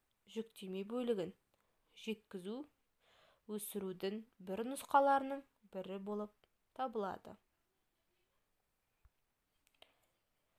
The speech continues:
Екінші сурет. Іргетастарды өсіру арқылы күшейту. Бірінші, күшейтілетін іргетас.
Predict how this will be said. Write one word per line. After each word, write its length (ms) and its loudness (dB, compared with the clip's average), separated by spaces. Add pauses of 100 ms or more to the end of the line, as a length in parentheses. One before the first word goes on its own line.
(560)
Екінші 400 4
сурет. 480 10 (200)
Іргетастарды 840 10
өсіру 560 8
арқылы 400 10
күшейту. 600 2 (160)
Бірінші, 800 6
күшейтілетін 840 2
іргетас. 600 2